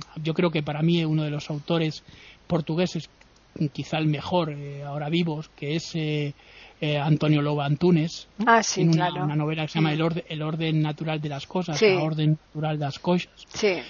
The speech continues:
Speaker 1: que precisamente habla de un personaje que se vuelve loco y empieza a, a dar golpes aquí
Speaker 2: Mm.
Speaker 1: arriba a la tubería y sale toda la porquería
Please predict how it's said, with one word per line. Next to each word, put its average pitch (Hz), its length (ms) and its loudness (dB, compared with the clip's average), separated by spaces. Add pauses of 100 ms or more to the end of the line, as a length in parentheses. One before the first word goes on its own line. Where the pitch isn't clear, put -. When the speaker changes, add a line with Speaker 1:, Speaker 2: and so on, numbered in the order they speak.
(160)
Speaker 1:
que 190 340 4
precisamente 170 480 -2
habla 185 220 -2
de 180 80 -2
un 175 140 0
personaje 170 500 -2
que 175 80 -10
se 151 140 -10
vuelve 151 260 -4
loco 170 320 -2
y 160 60 2
empieza 151 560 0
a, 139 80 -8 (320)
a 160 180 2
dar 170 180 -2
golpes 165 360 -2
aquí 151 200 -6
Speaker 2:
Mm. 156 40 0
Speaker 1:
arriba 165 300 0
a - 20 -4
la 143 160 -6
tubería 160 480 -2
y 160 140 0
sale 147 280 -6
toda 147 200 -2
la 139 220 -2
porquería 147 540 -2